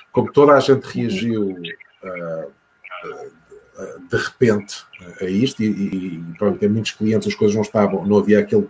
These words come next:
preparedness, não havia aquela preparação, eh, eh, prévia, eh, então como é que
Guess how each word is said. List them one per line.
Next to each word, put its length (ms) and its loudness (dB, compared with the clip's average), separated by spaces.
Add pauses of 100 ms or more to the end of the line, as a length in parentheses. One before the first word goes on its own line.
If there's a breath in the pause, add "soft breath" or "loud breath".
preparedness, 720 0
não 80 -8
havia 140 2
aquela 300 2
preparação, 960 0 (140)
eh, 220 -10
eh, 200 -10 (240)
prévia, 480 2 (760 loud breath)
eh, 300 6 (300)
então 500 -2
como 380 -4
é 120 2
que 640 0